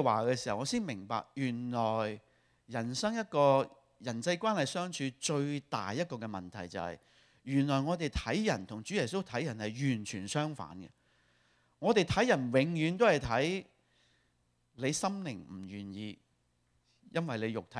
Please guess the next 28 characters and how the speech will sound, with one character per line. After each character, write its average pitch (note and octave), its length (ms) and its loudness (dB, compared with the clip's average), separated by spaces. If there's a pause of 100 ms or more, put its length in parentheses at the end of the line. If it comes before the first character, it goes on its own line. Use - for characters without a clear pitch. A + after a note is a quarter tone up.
好 G2 100 -6
堅 G#2+ 340 -8
強。 - 260 -16 (720)
我 D#3 100 2
哋 D3 60 4
永 C3+ 80 4
遠 D#3+ 160 0
都 G3 80 0
係 D3+ 60 2
咁 A#2+ 80 -2
樣 C#3 120 -2
睇 G#2 160 -6 (120)
嘅， - 40 -14 (560)
係 A#2+ 60 -10
咪 A#2 100 0
啊？ A#2 80 4
我， B2 180 2
我 C#3 80 4
請 C3+ 180 0
你 C3+ 80 -4
食 G#2+ 100 -8
飯， F#2+ 300 -8
你 G2 120 -6
遲 G#2 200 -8
到 G#2+ 100 -6
半 A2+ 180 -10
個 G#2+ 120 -8
鐘， A#2+ 240 -10